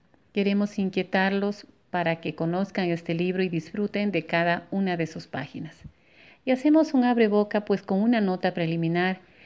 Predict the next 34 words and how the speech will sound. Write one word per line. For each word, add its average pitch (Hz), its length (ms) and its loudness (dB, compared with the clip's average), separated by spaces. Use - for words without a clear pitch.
de 208 160 2
una 277 300 6
de 302 60 6
las 185 200 2
versiones 190 600 -2
de 170 220 -2
mil 233 400 4
novecientos 175 640 -2
setenta 214 400 -2
y 247 80 4
seis 214 480 -4
de 247 320 2
Antonio 180 680 0
Robles, 147 600 -4
que 226 100 2
nos 214 200 2
dice 202 260 -4
así: 160 300 -8
"Las 196 220 -4
maravillosas 208 720 0
y 240 40 4
abundantes 185 680 -4
amenidades 170 680 -2
de 165 100 -4
Las 165 140 -4
Mil 175 220 -4
y - 20 -6
Una 202 160 -2
Noches 185 500 -4
no 285 140 2
se 302 140 -2
saben 262 340 2
cuándo 214 300 0
empiezan, 208 560 -2